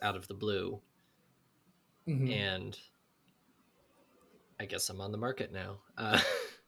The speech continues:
Speaker 2: Yeah. <laughs> Yeah. Uh, but I've seen some graphs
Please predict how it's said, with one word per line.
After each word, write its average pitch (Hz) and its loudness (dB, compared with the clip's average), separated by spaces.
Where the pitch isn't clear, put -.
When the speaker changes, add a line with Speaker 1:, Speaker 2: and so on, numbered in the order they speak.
Speaker 2:
Yeah. 139 12
<laughs> 220 6
Yeah. 127 12
Uh, 160 12
but 180 12
I've 202 12
seen 262 6
some 147 8
graphs 131 8